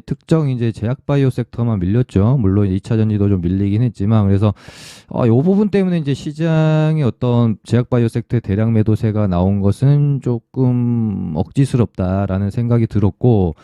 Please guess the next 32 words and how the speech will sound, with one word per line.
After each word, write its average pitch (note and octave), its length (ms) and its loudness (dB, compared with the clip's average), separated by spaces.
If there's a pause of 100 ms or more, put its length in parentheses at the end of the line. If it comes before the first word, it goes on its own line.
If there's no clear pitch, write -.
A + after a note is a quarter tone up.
(280)
이게 A#2 180 0
뭐 C3 140 2
이제 B2 180 0
새로 F#3+ 320 0
나온 F#3 320 2
이슈, A#2 260 -2
물론 C#3 260 2
이제 D3+ 100 -2
중동 C#3+ 520 -4
확전이 F3+ 560 -2
된다라고 E3 540 -2
하면 D#3 220 -2
그때는 C3 360 -6
문제가 A2+ 340 0
되겠지만 A2+ 520 -4 (560)
뭐 A2 720 2
지금 A2 380 -2
몇 G2+ 180 -2
달간 F#3 260 0
지속되고 C3+ 720 -4
있는 B2+ 500 0
상황이기 C#3+ 420 0
때문에 A2+ 520 2
실제로 B2 580 0
확전이 B2+ 380 0
될, G2+ 180 -2 (200)
되기 A#2 240 -2
전까지는 C#3+ 680 0
시장에 C3+ 480 -2 (380)
유의미한 C#3 1200 0
뭐 F#2+ 320 -2
어떤 G#2+ 300 -2